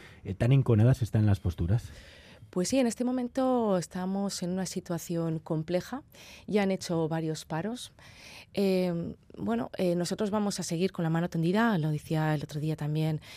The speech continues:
Speaker 2: el teniente de alcalde, Iñaki Gurtubay, que sigo con la mano tendida. Esta semana van a tener lugar otras negociaciones, desde luego tantas veces como sea necesario, pero sí se prevé una huelga general. Y, y yo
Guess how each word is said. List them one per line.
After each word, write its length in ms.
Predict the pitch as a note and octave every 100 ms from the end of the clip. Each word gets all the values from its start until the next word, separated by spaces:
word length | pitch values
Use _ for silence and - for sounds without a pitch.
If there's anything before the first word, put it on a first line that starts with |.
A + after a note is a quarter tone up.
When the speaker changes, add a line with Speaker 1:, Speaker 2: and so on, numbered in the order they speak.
| -
Speaker 2:
el 100 | D3
teniente 240 | D#3+ D3+
de 60 | D3
alcalde, 280 | C#3+ F#3 F#3+
Iñaki 260 | E3+ D#3
Gurtubay, 520 | D3 D3+ D3+ D#3 E3+ F3 - -
que 100 | -
sigo 220 | D#3 F#3+
con 80 | F3+
la 80 | D3+
mano 220 | D3+ D#3+
tendida. 340 | D3 D3+ G3 G3
Esta 140 | D#3+
semana 320 | - D#3 E3
van 160 | D#3 D#3
a 40 |
tener 220 | D#3 D3+
lugar 300 | - D3+ D#3+ - - - - -
otras 600 | - F3+ E3 D3+ D3+ D3+
negociaciones, 760 | E3+ D3+ D3 - C#3 F#3 G3+ G3+
desde 140 | D3+
luego 240 | D#3+ D#3+ D#3+
tantas 380 | F3 F3 E3 D3+
veces 260 | E3 E3+
como 160 | - D3+
sea 280 | - E3 D#3+
necesario, 580 | D#3 - C#3 D#3+ F#3 G#3
pero 240 | E3+ D#3+
sí 260 | - D#3 D#3 - - -
se 160 | - F3
prevé 340 | - D#3+ E3
una 380 | E3 D#3+ D3+ D3
huelga 280 | - E3 E3
general. 420 | E3 F3 E3+ F3+ -
Y, 140 | F3
y 200 | E3 E3+
yo 240 | - B3